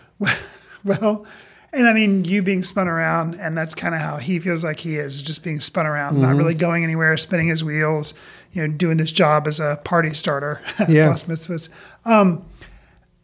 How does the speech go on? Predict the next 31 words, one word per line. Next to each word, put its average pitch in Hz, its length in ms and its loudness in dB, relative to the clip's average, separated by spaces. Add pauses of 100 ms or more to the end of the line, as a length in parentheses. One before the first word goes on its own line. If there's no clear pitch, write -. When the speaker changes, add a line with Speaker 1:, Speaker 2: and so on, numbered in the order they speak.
(440)
Speaker 1:
I 214 120 -4
think, 285 520 2 (680)
I 233 100 -4
think 233 160 2
that 202 160 4
was 190 160 -2
for 175 120 -2
me, 175 360 4
like, 156 360 -4 (560)
the 185 140 -4
opening, 185 540 4
kinda 262 400 0
like 208 180 4
it's, 190 160 -4
in 196 100 -2
a 165 60 -2
way, 165 260 0
it's 160 140 -4
bookended 170 720 -2
'cause 170 160 -4
there 175 100 0
is, 170 120 -2
like, 160 160 -8
a 143 60 -10
flash 160 360 -2
forward 160 300 -4
to 156 80 2
a 127 40 6
Speaker 2:
Mm-hmm. 113 100 8
Speaker 1:
year 123 160 6
later, 151 340 -4